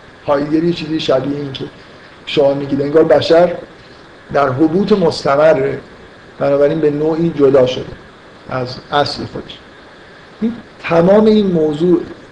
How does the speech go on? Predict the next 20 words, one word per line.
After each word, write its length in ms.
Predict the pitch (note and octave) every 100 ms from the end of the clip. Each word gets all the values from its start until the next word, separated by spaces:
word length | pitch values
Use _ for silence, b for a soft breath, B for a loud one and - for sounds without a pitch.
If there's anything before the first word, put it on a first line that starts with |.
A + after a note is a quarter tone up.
| - -
دقیقاً 440 | D3+ D#3 D#3 E3+
الان 120 | E3+
من 160 | D#3+ D#3+
به 120 | D3+
عنوان 240 | C#3 C#3
یک 80 | C#3+
کاربرد 520 | - C#3+ C#3 C#3+ D#3+
می‌گم، 220 | D3+ C3+ C3 - - - -
همونه 400 | G#3 A#3+ A#3 A3
که 120 | A3
شما 180 | G#3+ G3+
به 80 |
دوران 260 | F3+ E3+ F3+
بچگی 360 | D#3+ C3+ C#3+ C#3+
چجوری 300 | C#3+ C3 C3 B2+
نگاه 160 | C3
می‌کنید. 260 | B2+ - -
دوران 340 | D3+ D#3 E3+
بچگی 520 | E3+ D3 C#3 C#3+ D3 D3
دورانیه 560 | C#3+ C3+ C#3+ C#3+ C3